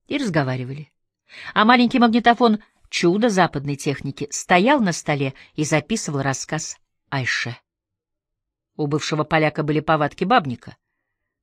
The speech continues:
Он смотрел на Айше сладкими глазами, делал комплименты, и она расцвела, и улыбалась, и поводила плечиками,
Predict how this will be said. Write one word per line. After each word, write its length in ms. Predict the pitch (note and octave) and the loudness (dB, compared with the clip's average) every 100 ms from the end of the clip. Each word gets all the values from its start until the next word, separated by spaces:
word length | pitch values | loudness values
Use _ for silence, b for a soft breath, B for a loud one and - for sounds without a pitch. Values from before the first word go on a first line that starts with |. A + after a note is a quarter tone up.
| _ | _
Он 140 | - D3+ | -8 -6
смотрел 460 | - D#3+ D#3+ D#3+ | -2 -4 0 0
на 140 | D3+ D#3 | 2 0
Айше 260 | C#3+ E3 C#3+ | 0 -2 -4
сладкими 600 | - B3 D3+ - C3+ B2+ | 0 0 0 -6 -12 -6
глазами, 520 | C#3 C3+ C3 B2 A#2 b b b - | -4 -4 -4 -6 -10 b b b -6
делал 260 | C#3+ C#3 | -2 -2
комплименты, 800 | - C3+ C3+ C#3 F#3+ G3 D3 A#2+ _ _ _ _ _ _ | -4 -8 -4 -2 0 -2 -4 -10 _ _ _ _ _ _
и 80 | D3+ | -4
она 160 | C#3+ C3+ | -2 -4
расцвела, 640 | C3 - C3 A#2 D#3+ E3+ _ _ _ _ _ _ _ _ | -6 -8 -6 -4 -4 -4 _ _ _ _ _ _ _ _
и 100 | C#3+ | -6
улыбалась, 720 | C3+ B2+ A2 C#3 F3+ C3 - b b b _ _ _ | -4 -4 -2 0 0 -4 -12 b b b _ _ _
и 80 | C3 | -12
поводила 400 | C3 C3 B2+ B2+ | -6 -4 -4 -6
плечиками, 720 | - B2 E3+ F#3+ - C3 A#2 | -8 -2 -2 -2 -6 -8 -12